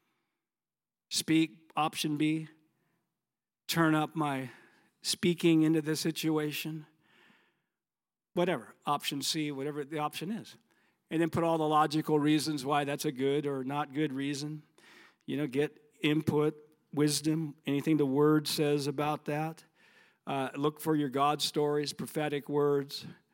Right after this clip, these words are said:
pray into it, uh, and then look at your options, read it all, and then, then conclude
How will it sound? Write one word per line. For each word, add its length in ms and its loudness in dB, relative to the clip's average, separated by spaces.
pray 280 0
into 280 2
it, 200 -6
uh, 260 2
and 220 -2
then 340 0
look 200 0
at 120 2
your 200 2
options, 580 -2
read 240 0
it 140 -2
all, 480 2
and 120 -4
then, 200 -4
then 200 2
conclude 720 2